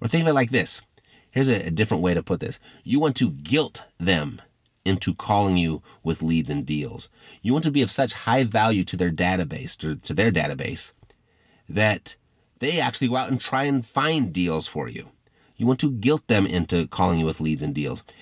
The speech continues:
And you do that by giving them what they want first and over-delivering. Okay, so you gotta give before you ask. Number four, uh, follow up and follow up forever.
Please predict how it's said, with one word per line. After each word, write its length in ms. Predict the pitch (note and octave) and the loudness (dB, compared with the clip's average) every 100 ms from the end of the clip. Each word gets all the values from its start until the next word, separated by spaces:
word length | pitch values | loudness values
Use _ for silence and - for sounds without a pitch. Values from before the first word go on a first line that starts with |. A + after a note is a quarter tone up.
| - | -14
And 140 | - F#2+ | -2 0
you 60 | |
do 180 | E2 C3 | 2 2
that 260 | D#3 A2+ E2 | 2 0 0
by 160 | F2+ | 0
giving 600 | D#2 D2 D#2 D3 E3 G#2 | 0 -4 -2 0 2 0
them 380 | D#2 C#2+ D2+ G#2+ - _ _ - | 0 -2 -4 -6 -8 _ _ -6
what 240 | F2+ F#2+ | -4 -2
they 140 | A2+ C3+ | 0 2
want 320 | G2 F#2+ D#2+ | 2 0 -2
first 580 | - F#2+ E2+ - - - _ _ _ _ | -8 -4 -4 -4 -10 -14 _ _ _ _
and 120 | F2+ - | -10 -4
over-delivering. 720 | A2 A#2 A2 G#2+ G2 D2 - _ _ _ - | 0 2 2 2 0 -4 -8 _ _ _ -2
Okay, 160 | A2 | 0
so 120 | A2+ G2 | 0 0
you 40 | |
gotta 140 | G2 | 0
give 200 | D#2+ G2 | 0 0
before 240 | G2+ F#2+ F2+ | 0 -2 0
you 80 | F2 | 0
ask. 200 | - F2 | -2 -2
Number 160 | F2+ | -4
four, 640 | E2+ - - C3 G2+ D#2+ - _ - - _ _ _ - | -4 -10 -2 0 0 -2 -12 _ -20 -20 _ _ _ -4
uh, 300 | F#2 F#2 F#2 | -2 0 0
follow 480 | - C#3+ D3 D3 C3+ | -2 0 2 4 2
up 240 | - - - - | 0 -6 -10 -2
and 140 | F2+ | -2
follow 380 | - A2+ B2+ B2+ | 0 2 4 2
up 140 | A#2 | 0
forever. 800 | - G2 F2+ - F2+ F2 D2 - | -2 -2 -2 -2 0 0 -2 -10